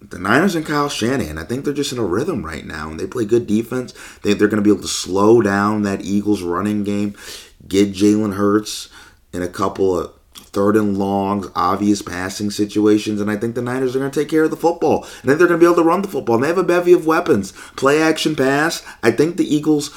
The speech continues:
defense is a little bit more susceptible than people think. I don't think it's,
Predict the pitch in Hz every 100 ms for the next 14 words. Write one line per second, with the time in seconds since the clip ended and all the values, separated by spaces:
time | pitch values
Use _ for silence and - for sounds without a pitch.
0 | - - 110 127 131 135 117 107 107 139
1 | 147 135 135 135 113 - - 117 - 139
2 | 139 123 104 - 127 87 85 - - 117
3 | 127 117 117 127 110 -